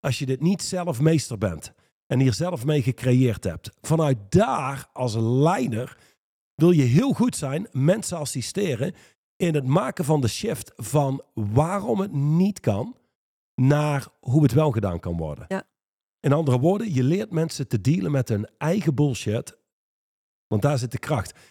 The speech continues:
Speaker 1: Niet het oplossen van dingen in de bullshit. Nee,
Speaker 2: Precies.
Speaker 1: je leert mensen hun eigen bullshit
Speaker 2: Ja.
Speaker 1: oplossen,
Speaker 2: Geen,
Speaker 1: waardoor ze zelf kunnen
Speaker 2: en ook geen
Speaker 1: actioneren.
Speaker 2: antwoord geven.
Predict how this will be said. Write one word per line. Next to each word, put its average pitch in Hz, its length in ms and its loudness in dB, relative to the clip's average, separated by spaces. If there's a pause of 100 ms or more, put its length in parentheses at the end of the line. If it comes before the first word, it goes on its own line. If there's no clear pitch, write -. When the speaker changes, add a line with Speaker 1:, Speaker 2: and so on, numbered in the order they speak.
(120)
Speaker 1:
Niet 220 220 4
het - 160 -6
oplossen 160 600 2 (260)
van 143 180 2
dingen 127 280 2 (120)
in 233 200 0
de - 80 2
bullshit. 131 580 0
Nee, 139 220 2
Speaker 2:
Precies. 165 220 -2
Speaker 1:
je 151 60 4
leert 151 200 2
mensen 143 300 -2
hun 123 140 -4 (180)
eigen 170 360 0
bullshit 110 380 0
Speaker 2:
Ja. 98 120 0
Speaker 1:
oplossen, 107 560 -2 (220)
Speaker 2:
Geen, 226 140 2
Speaker 1:
waardoor 131 220 4
ze 123 120 -6
zelf 131 300 -4
kunnen 214 200 4
Speaker 2:
en 226 60 4
ook 202 60 -4
geen 226 140 2
Speaker 1:
actioneren. 190 260 0
Speaker 2:
antwoord 190 300 -2
geven. 165 420 -4